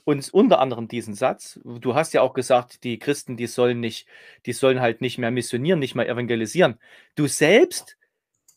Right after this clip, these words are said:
ver-, verkündest deine Bo-, deine Botschaft, verkündest dein, deine, deine Theorien, deinen Glauben hier in aller Offenheit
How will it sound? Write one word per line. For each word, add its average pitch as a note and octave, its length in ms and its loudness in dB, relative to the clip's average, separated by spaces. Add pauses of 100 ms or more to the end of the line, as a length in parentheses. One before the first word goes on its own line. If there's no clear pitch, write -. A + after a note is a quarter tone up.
(120)
ver-, E3 300 2
verkündest B3+ 800 2
deine G3+ 260 4
Bo-, F3 320 0
deine E3 280 6
Botschaft, A#3+ 540 2
verkündest A3 480 -2
dein, D#3 420 -2
deine, C#3+ 360 0
deine C3+ 280 0
Theorien, E3+ 460 -2
deinen D3+ 220 4
Glauben F#3+ 340 4
hier A3+ 220 0
in E3+ 80 -2
aller F3 200 0
Offenheit G#3+ 560 0